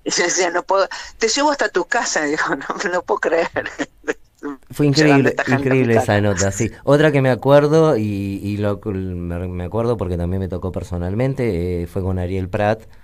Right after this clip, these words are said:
Speaker 2: porque, bueno, con Ariel nos conocemos también, y, y
Speaker 1: Sí,
Speaker 2: fue como un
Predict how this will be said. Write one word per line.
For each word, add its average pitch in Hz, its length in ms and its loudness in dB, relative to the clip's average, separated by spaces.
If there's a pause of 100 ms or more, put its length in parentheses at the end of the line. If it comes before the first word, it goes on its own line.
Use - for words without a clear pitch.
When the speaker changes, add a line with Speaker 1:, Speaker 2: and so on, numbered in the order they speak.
(240)
Speaker 2:
porque, 92 260 -4
bueno, 95 260 0
con 90 140 -2
Ariel 98 220 -2
nos 101 140 -4
conocemos 95 600 -2
también, 87 580 -2 (440)
y, 87 520 -2
y 69 40 -12
Speaker 1:
Sí, 147 200 2
Speaker 2:
fue 143 100 4
como - 120 4
un 151 60 6